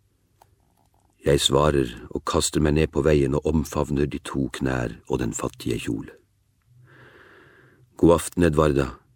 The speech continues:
sier jeg ennå en gang, utslitt av lykke. "Hvor du er glad i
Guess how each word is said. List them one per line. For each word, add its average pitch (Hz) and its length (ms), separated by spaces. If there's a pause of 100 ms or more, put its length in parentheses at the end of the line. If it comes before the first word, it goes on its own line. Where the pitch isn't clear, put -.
(120)
sier 71 380
jeg 69 100
ennå 69 220
en 69 160
gang, 65 240
utslitt - 680
av 57 160
lykke. - 320 (2000)
"Hvor 78 220
du 92 100
er 95 140
glad 101 320
i - 20